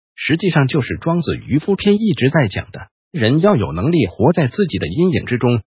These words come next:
人会自责，而想否定自己的部分，就是心之黑暗。人要有勇气活在自己的影子里。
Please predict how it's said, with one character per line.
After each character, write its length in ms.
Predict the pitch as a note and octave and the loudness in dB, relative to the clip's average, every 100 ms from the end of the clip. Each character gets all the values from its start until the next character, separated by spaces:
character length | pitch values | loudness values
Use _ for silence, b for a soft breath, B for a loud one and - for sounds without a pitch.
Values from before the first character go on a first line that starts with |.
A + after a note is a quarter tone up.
| _ | _
人 280 | - F2+ D#3+ | -6 -2 2
会 140 | G3+ | 2
自 180 | - C#3 | 0 -2
责， 260 | F#2 B2+ C3+ B - | 0 0 0 B 0
而 100 | - | 2
想 240 | A2 F#2 | 2 0
否 180 | - - | -2 -2
定 180 | D#3 B2+ | -2 0
自 160 | G3+ | 0
己 120 | D#3 | 0
的 120 | - F#2 | -4 -6
部 160 | G#2 | -6
分， 200 | F2 - - _ _ | -6 -12 -18 _ _
就 200 | - G3 | 0 0
是 280 | - D2+ - _ - | 0 -6 -12 _ -16
心 300 | - G3+ G3+ | -2 2 2
之 140 | F#3 | 0
黑 220 | F3 F#3+ | 0 0
暗。 220 | F#3+ B2 - _ _ _ _ | 0 0 -4 _ _ _ _
人 240 | C3 G#2+ D3+ | -2 0 2
要 160 | F3+ | 4
有 140 | A2+ D2 | 2 0
勇 260 | E2+ C2 | -4 -6
气 260 | - C3 - _ _ | -2 -2 -2 _ _
活 240 | - C3 | 0 2
在 140 | F3+ C#3 | 2 0
自 200 | - F#3+ | 0 -2
己 120 | D3+ | 0
的 100 | B2+ | 0
影 280 | G#2+ F2+ F#2 | 0 -4 -6
子 80 | |
里。 120 | A#2 | -4